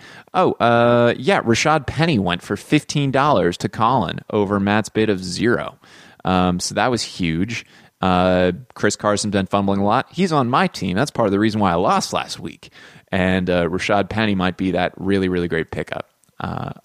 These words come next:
otherwise, some people spent some stuff on the waiver wire. Uh, Pete got Benny Snell for seven dollars. I got Ryan Tannehill for five. I spent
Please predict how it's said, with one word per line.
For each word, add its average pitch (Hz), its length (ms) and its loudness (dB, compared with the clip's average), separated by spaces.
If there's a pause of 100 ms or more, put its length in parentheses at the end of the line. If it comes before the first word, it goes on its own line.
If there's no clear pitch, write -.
otherwise, 156 640 2
some - 320 -4
people - 260 -2
spent - 380 -2
some 98 160 -6
stuff - 540 -2
on 113 160 2
the 95 80 0
waiver 120 360 2
wire. 117 440 2 (420)
Uh, 95 540 -2
Pete 143 200 -6
got 117 200 -2
Benny 113 180 0
Snell 123 240 0
for 123 100 -2
seven 117 300 0
dollars. 110 600 2
I 101 100 -2
got 101 140 0
Ryan 98 260 0
Tannehill 110 420 0
for 90 120 -6
five. 107 440 0
I 95 60 2
spent 101 260 -2